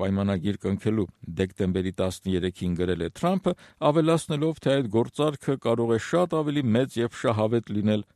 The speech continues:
քան ցանկացած հնարավոր գործարք Եվրամիության հետ։ Կրեմլի խոսնակ Դմիտրի Պեսկովը հայտարարել է, թե Ռուսաստանը միշտ հույս ունի, որ ընտրությունները իշխանության կբերեն Ռուսաստանի հետ լավ հարաբերությունների կողմնակիցների,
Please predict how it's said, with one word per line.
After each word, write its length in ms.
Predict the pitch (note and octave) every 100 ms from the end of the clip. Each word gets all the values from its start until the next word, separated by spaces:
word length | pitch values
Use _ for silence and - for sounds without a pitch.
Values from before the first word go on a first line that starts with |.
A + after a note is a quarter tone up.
| -
քան 180 | E3 F3+
ցանկացած 640 | - D#3+ D#3+ D3+ C#3 C#3+ -
հնարավոր 460 | A2+ A#2+ A#2 A2+ G#2+
գործարք 480 | F#2+ G#2 - G#2+ G2+ - F2+
Եվրամիության 760 | E2 F2 D#2+ D#2 - D#2 D#2
հետ։ 240 | - - _ _ _ _ -
Կրեմլի 360 | F#3 A#3+ A3+ B3+
խոսնակ 520 | - F3 - D#3+ C#3+
Դմիտրի 400 | B2 B2 A2+ G#2
Պեսկովը 520 | F#2+ G2+ - F#3+ F#3+ A#2
հայտարարել 600 | D3 F#3+ G3 G3 G3+ F#3+
է, 40 | F3+
թե 120 | - E3 D3+
Ռուսաստանը 600 | D#3 E3+ D#3 - E3+ D#3+
միշտ 300 | B2+ D3 -
հույս 200 | D3 D#3 -
ունի, 120 | D3+ C#3
որ 140 | C3 C3+
ընտրությունները 760 | C3 C3 B2 C3+ B2+ B2 B2 B2
իշխանության 600 | - B2 B2+ - D#3+ C#3+
կբերեն 400 | B2 A#2+ B2 C3
Ռուսաստանի 600 | A#2+ A#2 C3+ A#2+ C3+ C#3+
հետ 220 | B2 B2 A#2
լավ 200 | A#2+ G#2+
հարաբերությունների 800 | G#2 G#2 G#2 G#2 G2+ G#2+ A2+ D3 D#3
կողմնակիցների, 720 | D3+ D#3 D3 C#3+ C3 D3 C#3+